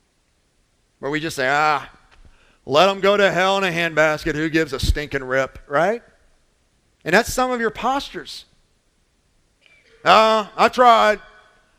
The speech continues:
They just won't listen. Idiots." Well, what is that?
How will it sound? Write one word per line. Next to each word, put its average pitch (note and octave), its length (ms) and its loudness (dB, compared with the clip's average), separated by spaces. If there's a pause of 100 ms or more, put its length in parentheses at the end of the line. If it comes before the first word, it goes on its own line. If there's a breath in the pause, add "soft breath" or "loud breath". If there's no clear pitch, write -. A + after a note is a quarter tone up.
They G3+ 140 6
just B3+ 140 0
won't B3 240 0
listen. F#3+ 440 -2 (1080)
Idiots." E3+ 680 -2 (2250)
Well, E3 100 -6
what A#3 160 0
is D4 180 -4
that? B2+ 340 -2